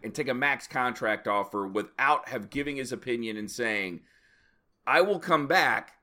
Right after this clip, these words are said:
but it has to be under these circumstances." 'Cause that's, w-, when you've got your choice to go any place you want,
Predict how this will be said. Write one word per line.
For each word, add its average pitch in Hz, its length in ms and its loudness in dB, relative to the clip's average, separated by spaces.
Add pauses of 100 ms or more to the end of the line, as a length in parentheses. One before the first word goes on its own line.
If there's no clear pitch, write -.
(500)
but 147 200 4
it 139 100 2
has 156 300 4
to 147 100 0
be 135 200 0
under 127 220 4
these 117 280 -2
circumstances." 85 1000 -4 (680)
'Cause 151 140 -4
that's, - 480 0 (240)
w-, 175 260 4
when 190 180 0
you've 247 220 -2
got 214 200 4
your 165 120 4
choice 170 380 2
to 151 100 -2
go 135 340 2
any 202 220 -2
place 170 400 0
you 143 100 -2
want, 135 460 2